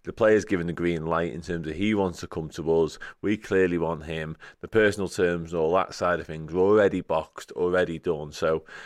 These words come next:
fingers crossed we're not too far away from the clubs reaching an agreement and we can actually all move on with our lives and we can sign Romeo Lavia, because I mentioned it on yesterday's episode. I won't go into too much detail again, but Liverpool clearly see him as one for the future, clearly see him as a player that can play a role straight away.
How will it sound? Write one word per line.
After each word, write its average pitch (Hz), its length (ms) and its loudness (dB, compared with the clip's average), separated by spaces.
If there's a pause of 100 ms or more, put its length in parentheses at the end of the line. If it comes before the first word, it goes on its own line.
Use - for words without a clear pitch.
(300)
fingers 135 360 2
crossed 107 500 2
we're 101 60 -4
not 95 200 -2
too 101 200 -2
far 87 200 2
away 82 320 2
from 87 160 -8
the 85 80 -6
clubs 85 380 0
reaching 85 340 -4
an 85 120 -4
agreement 82 500 -4
and 85 80 -8
we 82 100 -4
can 87 120 -4
actually 82 460 -6
all 92 260 4
move 87 260 0
on 76 160 -2
with 73 80 -10
our 76 160 -2
lives 80 640 -2
and 87 80 -8
we 85 80 -6
can 82 160 -12
sign 78 640 -6
Romeo 76 400 -6
Lavia, 73 420 -4
because 82 360 -4
I - 360 -18
mentioned 110 340 -2
it 73 60 -2
on 82 140 -4
yesterday's 78 540 -4
episode. 80 320 -2
I - 20 0
won't 92 220 2
go 92 100 -2
into 78 160 -6
too 82 140 -6
much 73 140 -12
detail 71 260 -8
again, 76 400 -8
but 78 180 -2 (460)
Liverpool 107 300 2
clearly 113 360 4
see 104 160 2
him 90 120 2
as 85 80 -2
one 85 140 2
for 80 100 -8
the 80 60 -4
future, 92 460 2
clearly 107 300 2
see 98 100 -4
him 90 80 -2
as 90 80 -2
a 85 60 0
player 85 300 2
that 80 120 -2
can 85 100 -10
play 87 220 0
a 85 60 4
role 78 380 0
straight - 460 -2
away. 87 380 2